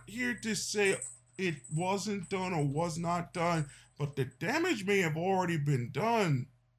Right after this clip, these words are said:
and you ain't even ready for it. Oh, you ain't even ready for it.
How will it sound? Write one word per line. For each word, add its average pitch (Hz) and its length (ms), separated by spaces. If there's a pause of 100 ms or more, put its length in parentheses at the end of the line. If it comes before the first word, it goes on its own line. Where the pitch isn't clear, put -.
(260)
and 113 300
you 202 320
ain't 165 260
even 139 520 (280)
ready 226 560
for 156 300
it. 190 40
Oh, 220 420 (160)
you 302 240
ain't 190 80
even 143 400
ready 294 260
for 170 260
it. 190 200